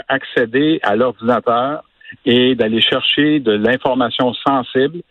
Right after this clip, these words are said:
et par la suite faire des appels à des personnes concernées par ces enquêtes criminelles-là. Et on le sait, puis, euh, vous avez travaillé, euh, dans, dans le milieu, vous savez que, oui, ça arrive des ententes entre l'institution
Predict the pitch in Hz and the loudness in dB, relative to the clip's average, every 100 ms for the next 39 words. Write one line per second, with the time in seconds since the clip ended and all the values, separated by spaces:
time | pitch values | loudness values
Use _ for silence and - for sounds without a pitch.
0 | - _ - 139 143 135 131 117 - 147 | -20 _ -2 0 0 0 0 -2 -4 -4
1 | - 139 127 123 110 107 131 143 160 165 | -2 -2 0 2 2 2 2 0 -2 -6
2 | _ _ - - - 131 127 120 107 117 | _ _ -20 -8 0 2 2 0 -2 -2
3 | - 139 135 139 135 - 123 120 135 101 | 0 0 0 0 -2 0 -2 0 0 -2
4 | - 92 92 90 107 98 - 95 85 82 | -2 -2 0 0 0 -2 -2 -2 2 2
5 | 78 73 73 _ - - - - 95 95 | 0 -2 -6 _ -16 -10 -8 -2 0 2
6 | 98 95 - 156 202 - 98 90 90 85 | 0 -2 -2 -2 -2 -2 0 2 2 2
7 | 82 80 87 95 104 95 92 87 90 92 | 0 0 0 -2 -2 0 0 2 0 0
8 | 87 85 90 98 95 85 82 90 90 90 | 0 -2 0 2 2 0 -2 -2 -2 -2
9 | 92 87 87 85 123 143 - - 92 104 | -2 -2 -6 -6 -4 -4 -2 0 0 0
10 | 104 90 85 - - - 95 123 113 101 | -2 -2 -2 -6 -20 -4 -2 0 0 0
11 | 113 113 92 95 87 107 113 107 101 92 | 0 0 0 -2 0 -2 -2 -2 -4 -2
12 | 95 90 - - - 104 104 | -2 -4 -8 -4 -2 0 0